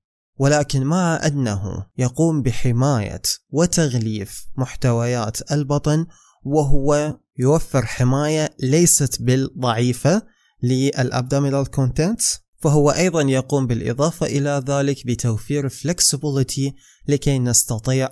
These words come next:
أن نتحرك ونتنفس. فلو كانت الأبدمن عبارة عن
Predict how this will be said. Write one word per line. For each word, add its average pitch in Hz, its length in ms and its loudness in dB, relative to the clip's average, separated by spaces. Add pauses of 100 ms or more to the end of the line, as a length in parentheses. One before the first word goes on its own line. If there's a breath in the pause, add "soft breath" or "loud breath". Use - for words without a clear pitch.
(160)
أن 131 220 0
نتحرك 127 800 -4
ونتنفس. 151 1000 -2 (320 loud breath)
فلو 120 480 0
كانت 165 440 0
الأبدمن 117 720 -2
عبارة 127 460 -2
عن 127 520 -2